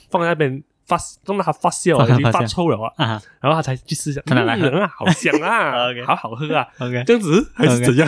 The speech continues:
Speaker 2: OK。啊。
Speaker 1: <laughs> 啊，这是第一点，第一个，第一个我不能够理解。
Speaker 2: 嗯。嗯。
Speaker 1: 第二个就是发明了乳制品的人呢，
Speaker 2: 嗯。
Speaker 1: 到，到底是怎样发现到这一个东西的？
Speaker 2: 你讲 cheese 这种东西。
Speaker 1: cheese 这种东西啊，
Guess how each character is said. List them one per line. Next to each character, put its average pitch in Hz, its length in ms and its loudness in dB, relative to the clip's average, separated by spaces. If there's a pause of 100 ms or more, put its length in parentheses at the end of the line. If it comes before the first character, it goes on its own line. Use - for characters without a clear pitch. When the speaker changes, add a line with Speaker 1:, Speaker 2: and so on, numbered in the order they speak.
(120)
Speaker 2:
OK。 285 360 0 (120)
啊。 120 100 -2
Speaker 1:
<laughs> 127 400 2
啊， 123 60 4
这 165 100 -2
是 165 140 -6
第 156 100 -6
一 151 60 -4
点， 139 200 -4
第 147 140 0
一 135 60 -2
个， 135 100 -6
第 175 140 -2
一 - 20 2
个 165 80 4
我 113 80 2
不 131 80 -10
能 123 80 -8
够 117 80 -8
理 113 100 -8
解。 120 220 -14
Speaker 2:
嗯。 110 140 -4
嗯。 107 40 -12 (140)
Speaker 1:
第 240 140 2
二 220 60 4
个 214 120 0
就 196 100 -4
是 185 280 -8
发 208 160 0
明 135 180 -8
了 113 140 -6
乳 123 280 0
制 214 220 -2
品 139 220 -6
的 127 100 -4
人 104 220 -6
呢， 107 80 -14 (240)
Speaker 2:
嗯。 110 260 0
Speaker 1:
到， 117 100 0
到 254 160 0
底 165 120 2
是 180 120 -4
怎 131 280 -2
样 180 280 -4
发 190 140 2
现 185 160 -4
到 170 100 -4
这 165 120 0
一 139 60 2
个 131 60 2
东 110 160 -4
西 - 200 -12
的？ - 140 -18
Speaker 2:
你 131 100 -4
讲 110 160 -2
cheese - 460 -4
这 139 60 -2
种 110 140 -2
东 98 100 -8
西。 98 160 -10
Speaker 1:
cheese 208 200 2
这 - 60 -4
种 196 100 4
东 143 120 2
西 143 140 0
啊， - 80 -2